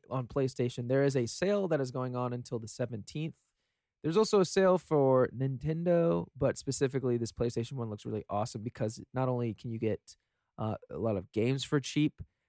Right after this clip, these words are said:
but they're also doing the headsets, uh, merch,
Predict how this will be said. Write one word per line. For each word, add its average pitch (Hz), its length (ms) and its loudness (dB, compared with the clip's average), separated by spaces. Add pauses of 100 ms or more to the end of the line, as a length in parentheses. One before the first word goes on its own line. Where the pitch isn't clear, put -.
(120)
but 131 80 -2
they're 131 160 2
also 127 340 2
doing 117 360 -2
the 104 80 -2
headsets, 135 960 0
uh, 107 280 -4
merch, 120 540 -2